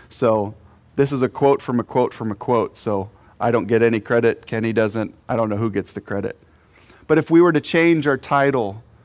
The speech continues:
and we were to put servant instead of pastor, so if I was the lead servant, if Kenny was the associate servant,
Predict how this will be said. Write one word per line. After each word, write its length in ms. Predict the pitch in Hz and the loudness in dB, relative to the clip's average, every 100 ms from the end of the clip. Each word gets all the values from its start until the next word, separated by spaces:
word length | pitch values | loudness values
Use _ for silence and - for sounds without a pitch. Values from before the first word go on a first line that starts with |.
| _ - | _ -4
and 120 | 131 | 2
we 80 | 135 | 2
were 80 | |
to 60 | 120 | 2
put 240 | - 135 | 0 -6
servant 720 | - - 143 139 117 95 - - | -6 0 2 2 -2 -6 -10 -12
instead 360 | 110 101 120 107 | -10 -8 -4 -4
of 140 | 98 | -4
pastor, 580 | 113 110 - - - 107 _ _ _ - | -6 -6 -8 -14 -14 -16 _ _ _ -10
so 160 | - | -2
if 140 | 120 123 | 0 2
I 80 | 120 | 2
was 220 | 120 104 | 2 -2
the 120 | 120 | -2
lead 400 | 117 123 123 101 | 0 0 -2 -4
servant, 640 | - 117 107 98 - - - _ _ _ _ _ _ _ _ _ _ _ _ _ _ _ _ _ _ _ _ _ _ _ _ _ _ _ | -6 -4 -2 -6 -10 -16 -20 _ _ _ _ _ _ _ _ _ _ _ _ _ _ _ _ _ _ _ _ _ _ _ _ _ _ _
if 80 | - | -8
Kenny 260 | 135 131 127 | 0 2 2
was 200 | 113 113 | 0 0
the 100 | 117 | 0
associate 680 | - 135 123 - 127 - | 2 0 0 0 -4 -4
servant, 640 | - 127 117 104 95 95 | -8 -4 -4 -4 -10 -14